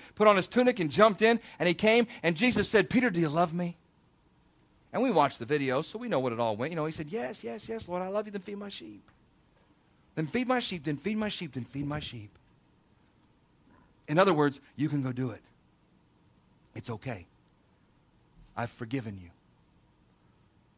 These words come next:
And if you look at the word forgiveness, it says to free from penalty or obligation, to grant pardon to or remission of.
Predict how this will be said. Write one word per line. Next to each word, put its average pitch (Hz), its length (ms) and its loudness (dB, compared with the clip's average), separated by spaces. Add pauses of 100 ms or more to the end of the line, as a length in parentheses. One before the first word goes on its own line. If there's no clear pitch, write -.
(260)
And 175 100 -2
if - 80 -6
you 180 120 -2
look 247 200 4
at 269 100 -12
the 247 80 2
word 226 240 6
forgiveness, 214 540 0 (180)
it 156 120 -4
says 202 220 2
to 165 120 0
free 254 400 -4
from 202 260 0
penalty 254 580 0
or 180 220 2
obligation, 202 720 2
to 185 140 -4
grant 175 400 2
pardon 247 480 4
to 262 280 -4
or 196 240 4
remission 196 600 2
of. 123 420 -2